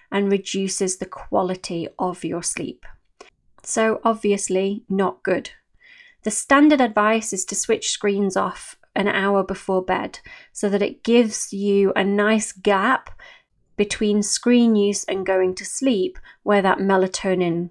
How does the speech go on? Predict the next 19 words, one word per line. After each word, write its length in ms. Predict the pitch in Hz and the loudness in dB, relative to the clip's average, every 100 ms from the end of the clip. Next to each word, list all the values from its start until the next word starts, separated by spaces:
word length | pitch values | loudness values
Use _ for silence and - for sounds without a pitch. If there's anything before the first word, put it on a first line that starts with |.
| _ | _
can 180 | - 185 | -6 -4
develop. 560 | 175 180 180 160 - - - _ _ _ _ _ _ _ _ _ _ - - _ | -2 -4 -6 -8 -12 -20 -20 _ _ _ _ _ _ _ _ _ _ -20 -20 _
There 160 | - 220 | 2 6
are 80 | 226 | 6
also 520 | 226 233 220 220 214 | 6 4 2 2 2
various 680 | 196 214 220 226 220 208 - | 2 2 4 4 4 2 -2
tools 480 | - 202 226 254 - | 2 4 4 2 -2
that 100 | 196 | -4
you've 200 | 196 - | -4 -2
probably 400 | 208 190 196 190 | -4 -2 -6 -4
heard 260 | 196 196 | -4 0
of 260 | 214 214 - | 0 0 -4
to 140 | 202 190 | -6 -6
try 260 | - 190 | -4 -2
and 120 | 185 | -2
help 340 | 185 190 180 - | -2 -2 -2 -4
with 180 | 185 185 | -4 -2
these 220 | 180 180 | -2 -4
problems. 760 | - 180 175 190 185 190 - | -4 -6 -4 -6 -6 -6 -8